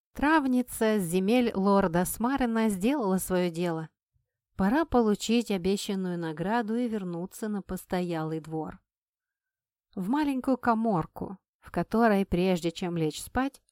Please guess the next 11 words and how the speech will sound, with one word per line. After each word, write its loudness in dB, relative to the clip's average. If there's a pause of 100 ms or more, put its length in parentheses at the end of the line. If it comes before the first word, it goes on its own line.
(340)
не -2
помешает 0
изничтожить 0 (420)
в 2
изобилии 4
водившихся 0
в -2
ней -2
клопов -4
и -4
вшей. -12